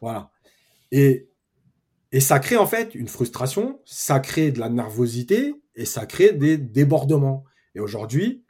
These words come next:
ce qu'on a vu à Linas avec, euh, le papa qui va demander des explications, voilà, moi je vais en, moi je le dis clairement, euh,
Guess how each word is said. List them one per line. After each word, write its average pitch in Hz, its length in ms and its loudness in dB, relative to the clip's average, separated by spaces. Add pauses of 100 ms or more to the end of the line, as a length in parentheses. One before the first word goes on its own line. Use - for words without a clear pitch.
(120)
ce - 100 -20
qu'on 107 120 -10
a 107 100 -6
vu 123 140 2
à 113 60 0
Linas 120 340 -2
avec, 101 300 -10
euh, 98 200 -10 (180)
le 101 120 -8
papa 110 260 0
qui 131 100 -4
va 101 100 -8
demander 107 240 -10
des 104 220 -10
explications, 135 640 -8 (560)
voilà, 170 220 4
moi 175 180 6
je 127 100 -2
vais 127 80 4
en, 127 260 0
moi 147 240 4
je 123 120 0
le 120 120 0
dis 131 160 -2
clairement, 156 440 -2
euh, 98 460 -10